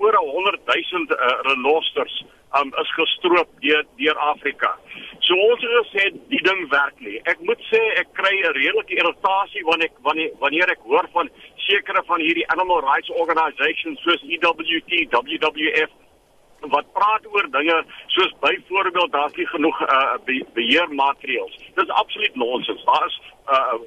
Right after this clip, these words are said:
baie goeie wetgewing in, in, in bestaan,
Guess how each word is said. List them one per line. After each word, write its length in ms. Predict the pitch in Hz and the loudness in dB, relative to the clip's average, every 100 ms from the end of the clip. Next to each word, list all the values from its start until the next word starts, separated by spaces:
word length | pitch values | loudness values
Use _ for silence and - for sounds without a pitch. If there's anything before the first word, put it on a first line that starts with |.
| - | -4
baie 300 | 117 165 220 220 - - | 0 4 2 0 -4 -2
goeie 340 | - 220 214 190 - - - | 2 4 2 0 -8 -20 -4
wetgewing 720 | 139 202 - 208 208 208 190 - 147 | -2 -2 -6 -2 0 2 0 0 0
in, 140 | 160 151 | 0 -2
in, 120 | 151 160 | -2 -2
in 180 | 196 | -2
bestaan, 600 | 214 - - 175 160 170 | 0 -2 0 2 2 0